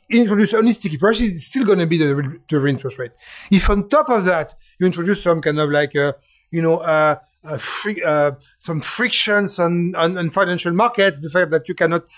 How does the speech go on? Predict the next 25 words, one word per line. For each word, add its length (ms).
access 400
to 300
real, 380
uh, 60
uh, 300
bonds, 420
but 180
only 160
nominal 340
bonds. 220
But 140
that's, 240
that's 200
a 60
kind 180
of 160
yet 360
another 340
layer 300
of, 260
uh, 220
of, 420
um, 880
of 140
friction, 560